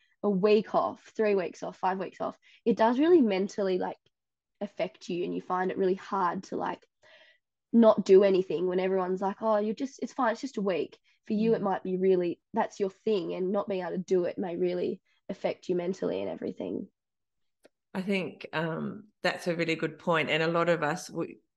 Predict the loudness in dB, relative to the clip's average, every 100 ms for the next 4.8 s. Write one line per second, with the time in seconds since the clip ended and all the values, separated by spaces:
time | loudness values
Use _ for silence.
0 | _ _ -6 -2 0 0 -2 -2 -4 -6
1 | -4 -4 -2 -2 -2 -2 -2 -4 -4 -20
2 | -16 -4 0 0 -2 -2 -4 -2 -2 -2
3 | 0 0 -2 -4 0 0 0 -4 -4 -4
4 | -2 -4 -2 -2 -2 -6 -10